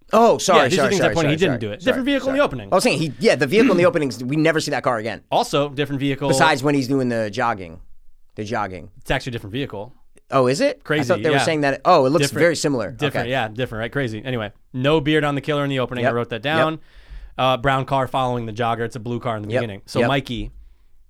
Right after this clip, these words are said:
Speaker 2: some fucking nut in the comments, and I, it made me do a deep dive,
Speaker 1: Oh,
Speaker 2: goes,
Speaker 1: shit. What?
Speaker 2: "Notice the license plate."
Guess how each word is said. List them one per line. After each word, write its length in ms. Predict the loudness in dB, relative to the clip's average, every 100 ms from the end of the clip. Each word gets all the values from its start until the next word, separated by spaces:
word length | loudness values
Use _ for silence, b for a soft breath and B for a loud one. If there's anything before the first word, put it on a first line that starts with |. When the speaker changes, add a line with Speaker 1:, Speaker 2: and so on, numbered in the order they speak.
| -20 -18
Speaker 2:
some 420 | -14 -6 -4 -4
fucking 600 | -4 -4 -4 -4 -4 -4
nut 280 | -4 -4 -6 -10
in 140 | -10
the 80 | -10
comments, 480 | -6 -6 -6 -10 -12
and 100 | -12
I, 100 | -10
it 160 | -10 -8
made 320 | -6 -6 -6
me 180 | -6 -6
do 200 | -8 -8
a 40 |
deep 240 | -10 -12
dive, 260 | -8 -8 -8
Speaker 1:
Oh, 220 | 2 4
Speaker 2:
goes, 100 | 4
Speaker 1:
shit. 460 | 0 0 2 2 2
What? 260 | 2 2 2
Speaker 2:
"Notice 480 | 2 2 0 -4
the 160 | -2 0
license 540 | 2 2 2 -2 -6
plate." 460 | -6 -4 -4 -4 -10